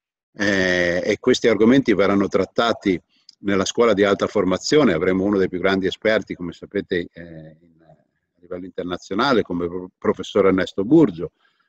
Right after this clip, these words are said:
che ci parlerà proprio del ruolo dell'epigenetica, quattro ore, sei ore di lezione. Quindi la libreria rappresenta il genoma intero e il libro rappresenta un gene. Naturalmente tutti i cambiamenti epigenetici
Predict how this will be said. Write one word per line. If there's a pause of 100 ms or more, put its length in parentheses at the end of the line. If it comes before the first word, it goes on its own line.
(100)
che
ci
parlerà
proprio
del
ruolo
dell'epigenetica, (560)
quattro
ore,
sei
ore
di
lezione. (540)
Quindi (420)
la
libreria
rappresenta
il
genoma
intero
e
il
libro
rappresenta
un
gene.
Naturalmente (1120)
tutti
i
cambiamenti
epigenetici